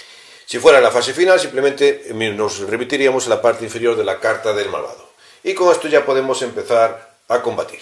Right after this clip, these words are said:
Ya hemos visto que toda la loseta de paisaje tiene su representación en cartas y, eh, ellas, esas losetas de paisaje, se puede interactuar con ellas. Eh,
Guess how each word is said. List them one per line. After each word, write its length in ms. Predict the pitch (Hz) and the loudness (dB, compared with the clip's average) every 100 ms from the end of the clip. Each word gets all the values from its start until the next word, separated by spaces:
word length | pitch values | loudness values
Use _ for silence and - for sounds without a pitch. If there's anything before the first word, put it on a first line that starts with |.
| - _ _ | -20 _ _
Ya 140 | 123 | 0
hemos 160 | 151 156 | 2 2
visto 280 | 160 151 143 | 0 -2 -6
que 100 | 131 | -4
toda 180 | 151 151 | 0 0
la 60 | |
loseta 320 | 143 151 151 | 0 -2 0
de 60 | 151 | 0
paisaje 400 | 156 180 180 185 | 2 2 2 0
tiene 240 | 180 165 160 | -2 0 0
su 120 | 156 | -2
representación 1080 | 147 143 127 120 131 127 156 151 156 156 151 | -4 -4 -6 2 2 2 -2 4 4 4 0
en 240 | 143 120 | -4 -4
cartas 640 | 107 95 85 - 82 - - | 0 2 2 -4 -10 -10 -8
y, 280 | 180 190 - | -8 -8 -6
eh, 500 | 104 101 95 90 92 | -4 -2 -2 -4 -6
ellas, 360 | - 160 160 - | -2 2 2 0
esas 400 | 101 92 110 - | -4 -6 -6 -6
losetas 340 | 107 107 120 | -6 -8 -6
de 60 | 131 | -4
paisaje, 320 | 143 - 156 | -2 -4 -4
se 100 | 147 | -6
puede 180 | 139 131 | -4 -4
interactuar 640 | 120 113 110 123 123 120 | -2 -2 -2 2 4 4
con 180 | 98 80 | -2 -10
ellas. 320 | 69 57 - - - - - - - | -12 -12 -18 -18 -20 -20 -20 -20 -10
Eh, 540 | 101 107 104 - _ | -4 -2 -2 -6 _